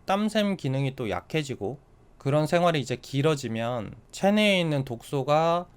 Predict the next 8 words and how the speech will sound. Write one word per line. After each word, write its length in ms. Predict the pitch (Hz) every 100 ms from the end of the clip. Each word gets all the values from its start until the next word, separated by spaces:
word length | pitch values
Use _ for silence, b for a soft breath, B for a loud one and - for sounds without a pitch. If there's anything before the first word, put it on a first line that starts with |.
| _
많이 340 | - 107 143
몸 260 | 139 117 120
밖으로 300 | 117 - 127
배출되지 540 | 117 104 - 120 120 95
않고 440 | 87 - 143 123
체내에 320 | - 175 180
쌓이게 440 | - 156 185 180 143
돼요. 180 | 95